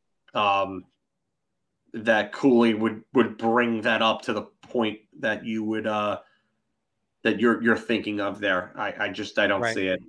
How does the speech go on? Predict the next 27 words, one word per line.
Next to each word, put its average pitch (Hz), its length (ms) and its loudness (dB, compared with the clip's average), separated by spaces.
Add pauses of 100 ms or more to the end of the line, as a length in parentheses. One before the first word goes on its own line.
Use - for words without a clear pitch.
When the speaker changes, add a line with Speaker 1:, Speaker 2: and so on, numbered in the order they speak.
(100)
Speaker 1:
Sorry, 101 260 0
I 92 40 -2
think 92 180 -8
they're 101 140 -6
gonna 92 160 -4
have 92 140 -8
to 95 100 -10
give 85 120 -10
up 92 140 -6
more. 95 320 -8 (720)
Speaker 2:
Uh, 156 360 0 (160)
Phil, 190 280 2
we're 226 160 4
gonna 247 300 4
go 233 120 4
about, 202 280 2
like, 175 240 2 (100)
maybe 165 240 0
three 170 220 -2
more 156 180 2
minutes, 143 320 2
but 139 280 -2
can 165 180 -4
we 185 100 0
come 208 200 0
up 196 160 0
with 185 280 0